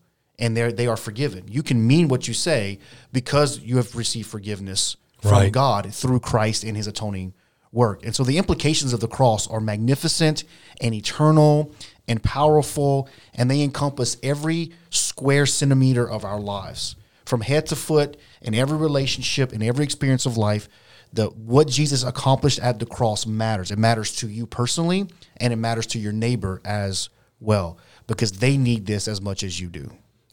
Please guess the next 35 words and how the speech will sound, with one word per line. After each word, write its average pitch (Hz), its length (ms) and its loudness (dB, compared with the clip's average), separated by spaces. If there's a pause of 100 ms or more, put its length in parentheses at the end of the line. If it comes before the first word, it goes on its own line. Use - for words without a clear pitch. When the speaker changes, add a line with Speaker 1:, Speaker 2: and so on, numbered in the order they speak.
Speaker 2:
Yes, 120 520 6
this 120 260 4
is 143 180 6
not 123 220 6
something 110 320 6
just 107 220 4
for 101 600 2
the 104 120 0
religious 98 500 -2
elite. 95 380 -2
Speaker 1:
No. 101 240 -4 (720)
It's 135 160 0
Speaker 2:
who 117 100 8
Speaker 1:
especially 107 300 6
<laughs> 127 100 -2
not, - 40 -8 (260)
Speaker 2:
Yeah, 117 260 6
Speaker 1:
not 104 100 4
Speaker 2:
definitely 127 360 6
not. 101 240 4
Speaker 1:
Yeah. 110 140 2 (440)
Speaker 2:
But 165 120 4
it's, 165 320 2
it's 151 160 0
for 135 140 6
everyone. 139 540 0 (460)
And 127 140 4
so 143 100 6
Speaker 1:
Yeah. 135 140 6
Speaker 2:
when, 139 100 -2
when 127 140 8
you 156 180 4
are 127 480 4 (920)
at 135 140 6
home 104 420 4